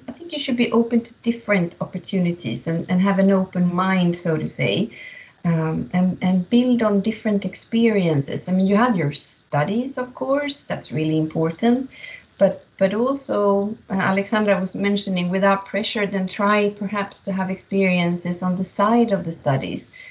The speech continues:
And it could, it doesn't have to be your dream job, uh, during your studies. It could be a volunteer experience, for example, or, or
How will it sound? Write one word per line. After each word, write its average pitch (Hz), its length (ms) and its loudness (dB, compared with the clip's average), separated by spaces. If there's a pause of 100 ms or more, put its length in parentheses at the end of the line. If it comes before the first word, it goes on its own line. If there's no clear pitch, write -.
(120)
And 247 120 2
it 302 180 -4
could, - 280 -2 (200)
it 208 160 -8
doesn't 269 300 -4
have 208 240 -4
to 190 100 -6
be 190 140 -2
your 180 180 0
dream 185 460 2
job, 185 380 2 (520)
uh, 160 160 0
during 180 320 2
your 156 140 0
studies. 208 520 -2 (280)
It 143 140 -6
could 180 140 -4
be 180 120 0
a 170 60 2
volunteer 226 680 0
experience, 156 800 -2
for 139 180 -4
example, 147 680 -4
or, 151 260 0
or 156 420 -2